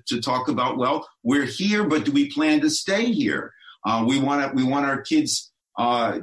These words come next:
to, you know, go to school in Chicago, but we wanna make sure they spend lots of time during the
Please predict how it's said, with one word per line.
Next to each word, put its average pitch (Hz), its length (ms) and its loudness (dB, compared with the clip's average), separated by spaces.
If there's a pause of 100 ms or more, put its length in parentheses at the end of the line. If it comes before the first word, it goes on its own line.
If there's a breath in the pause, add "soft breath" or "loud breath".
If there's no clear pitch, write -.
to, 117 240 0
you 127 100 0
know, 104 160 2
go 127 140 0
to 135 80 0
school 165 320 0
in 156 60 2
Chicago, 156 440 0
but 123 140 -2
we 127 80 0
wanna 135 260 0
make 131 160 -2
sure 139 160 -2
they 127 120 0 (120)
spend 127 200 -2
lots 131 260 0
of 131 80 -6 (160)
time 131 220 -2
during 123 200 0
the 120 80 -4